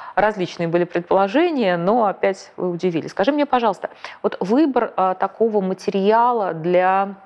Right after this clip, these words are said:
стен совершенно необычный. Это было обусловлено чем? Это бюджетные вопросы, либо это какой-то художественный прием? Это была твоя идея, идея заказчика. Как вы работали над этим пространством?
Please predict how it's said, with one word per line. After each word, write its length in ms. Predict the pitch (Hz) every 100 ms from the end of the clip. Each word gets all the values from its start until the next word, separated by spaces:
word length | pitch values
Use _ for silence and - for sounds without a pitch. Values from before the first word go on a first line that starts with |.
| - _ _ _
стен 380 | - - 202 147 113 - _ _ _ _ _ _ - - - -
совершенно 340 | 190 - 190
необычный. 840 | 175 175 175 202 311 - 180 165 175 - _ - - _ _ - - _ -
Это 540 | - 175 - 180 175 156
было 240 | 196 208
обусловлено 720 | 190 208 - 208 202 190 190
чем? 480 | 185 - 156 147 151
Это 420 | - 156 - 156 160
бюджетные 520 | 240 180 185 180 170
вопросы, 540 | 175 170 170 160 165 160 - -
либо 200 | 202 220
это 100 | 226
какой-то 480 | 220 214 220 214 208
художественный 540 | 190 214 220 - 208 196
прием? 640 | 208 208 175 165 165 156 - - - - - - - _ _ _ _ _ _ _ -
Это 180 | - 175
была 200 | 190 208
твоя 400 | 208 233 185 185
идея, 280 | 165 170 165
идея 160 | 175 202
заказчика. 680 | 185 170 165 - 160 160
Как 200 | - 208
вы 80 | 180
работали 320 | 175 165 160
над 80 | 151
этим 180 | 151 151
пространством? 600 | - 156 - - - -